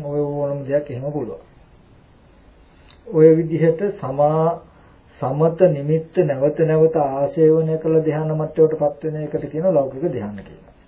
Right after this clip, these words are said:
ලෝකෝත්තර ධ්‍යානයේදී යම් දර්ශනයක් දැනගෙන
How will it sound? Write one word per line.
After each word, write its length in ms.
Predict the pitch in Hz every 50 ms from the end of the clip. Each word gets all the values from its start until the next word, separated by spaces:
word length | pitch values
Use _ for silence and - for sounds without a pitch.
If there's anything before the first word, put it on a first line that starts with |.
| _ _ _ _ _ _ _ _ _ - _ _ _ _ _ _ _ _ - - _ _ - - _ _ _ _
ලෝකෝත්තර 600 | 135 147 180 202 208 - 214 208 - - 196 185 160
ධ්‍යානයේදී 1040 | 147 139 127 110 127 123 127 127 123 123 120 120 120 110 107 123 131 131 127 139 175 123 98 - - _ _ - _ _ _ _ _ _ _ _ _ _ _ _ _ - - - - - - _ _ _ _ _ _ _ _ - _ _ - 135
යම් 180 | 147 156 175 190
දර්ශනයක් 680 | 190 160 139 123 135 147 - 190 180 165 175 180 170 160 127
දැනගෙන 540 | 113 127 127 131 139 156 156 147 139 139 143